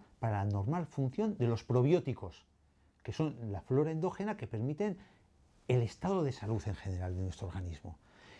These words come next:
Una vez en el intestino grueso ya lo eliminamos al exterior y actúa como un laxante natural.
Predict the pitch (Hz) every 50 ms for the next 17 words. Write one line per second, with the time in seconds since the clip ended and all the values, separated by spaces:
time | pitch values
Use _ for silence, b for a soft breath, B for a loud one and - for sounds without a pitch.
0 | B B B B B B _ _ - - 113 117 120 120 135 131 - 151 151 151
1 | 156 151 151 160 143 - 175 175 180 170 170 190 185 - 220 214 175 - 156 147
2 | 120 101 101 98 95 95 92 92 95 98 104 123 143 156 143 - 160 170 160 -
3 | - 190 180 202 220 233 233 - b b b b b - 104 87 - - - 117
4 | 147 156 156 - 135 107 104 107 110 - - 113 113 117 120 131 123 - - -
5 | 147 151 151 151 202 190 135 98 - - - 76 80